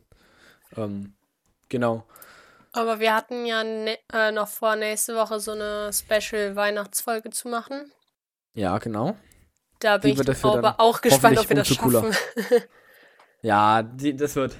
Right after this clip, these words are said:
Speaker 1: das wird.
Speaker 2: Wir hoffen's.
Speaker 1: Die wird dafür umso cooler.
Speaker 2: <laughs>
Speaker 1: Dann sind wir alle wieder topfit.
Speaker 2: Ja.
Speaker 1: Boah, aber ich versteh's auch nicht. Ich, ich hatte am Mittwoch Sport,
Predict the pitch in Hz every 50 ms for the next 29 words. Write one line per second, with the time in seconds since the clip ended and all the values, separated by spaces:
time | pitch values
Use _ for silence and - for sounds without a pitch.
0 | - - 113 - - 120 113 - - - _ _ _ _ _ _ _ _ _ -
1 | - - - - - - - _ _ _ _ _ _ _ - _ _ _ - 214
2 | 190 190 190 185 - 185 180 - - - _ _ _ - - - _ _ _ _
3 | - _ _ _ _ _ - - 139 135 131 135 123 123 - - 120 123 127 123
4 | - 117 107 110 117 117 117 113 107 104 - _ _ _ _ _ - 208 214 190
5 | 208 196 190 190 - - 127 123 117 - 131 127 131 127 131 135 127 120 120 117
6 | - 127 - - - 117 - - - - _ _ _ _ _ _ _ - - 208
7 | 180 175 233 226 214 208 151 143 143 139 - 135 - - 160 147 139 123 120 -
8 | - _ _ - - - _ _ 139 127 - - - _ _ 135 127 - - 151
9 | - - 127 - 120 120 117 135 - - 147 143 - - - 113 113 127 - -